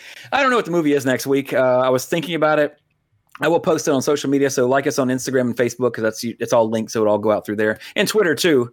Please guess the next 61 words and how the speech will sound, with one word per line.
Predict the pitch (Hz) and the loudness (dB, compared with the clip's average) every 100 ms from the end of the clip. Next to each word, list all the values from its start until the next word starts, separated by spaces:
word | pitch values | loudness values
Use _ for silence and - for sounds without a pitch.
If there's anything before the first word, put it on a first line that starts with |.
| - - _ - | -12 -20 _ -6
I | 123 | 0
forgot | 139 | 2
what | 139 | 0
the | 123 | -2
Twitter | - 135 | 0 2
one | 117 110 | 2 0
is | 110 | -2
'cause | - 120 | -2 0
I | |
don't | 113 117 | 0 0
have | 120 | 0
<laughs> | 131 | 0
that | - - | 0 0
on | 226 - | -2 0
my, | 196 180 - _ _ _ - | -4 -4 -8 _ _ _ -2
on | 175 - | 0 2
my | 151 | 0
template, | 151 185 180 175 - - - - - - | 2 0 2 0 0 -10 -14 -14 -14 -4
uh, | 165 147 | 0 0
but | 143 | 2
I | 143 | 2
never | 143 135 | 0 0
check | - 156 | 0 -2
it. | 95 - | -4 -4
So, | - 113 110 | 0 2 2
uh, | 110 110 113 | 2 2 2
you | |
could | 196 254 | -2 -4
s-, | - | -8
there | - 226 | -4 -2
could | 196 | 0
be, | 151 | 2
like, | 135 127 - - _ _ _ - | 2 -2 -8 -20 _ _ _ -14
Spielberg | - 175 247 180 139 | -6 -2 0 0 2
might | 151 | 2
have | 143 | 2
reached | 151 156 | 2 0
out | 143 | -2
to | 156 | -2
us | 135 | -2
on | 135 | -2
Twitter | 156 170 | 0 0
and | 175 | 2
I | 165 | 0
wouldn't | 175 185 | 0 0
know | 180 208 | 0 0
because | 165 156 151 143 - _ _ _ _ _ | -2 -2 -4 -4 -12 _ _ _ _ _
I | 135 | -4
check | 127 147 - | 0 0 0
Twitter, | 156 151 | 0 2
like, | 135 | 0
once | 143 147 147 | 0 -2 -2
a | |
f-, | 135 - - _ _ _ _ | -6 -8 -20 _ _ _ _
blue | - 143 | 0 0
moon. | 156 175 180 - _ _ _ | 2 -2 -4 -12 _ _ _
But | - 135 | -2 2
that's | 147 | 2
my | 151 147 | 2 2
fault | 147 135 | 4 2
because | 131 127 123 113 | 0 0 0 0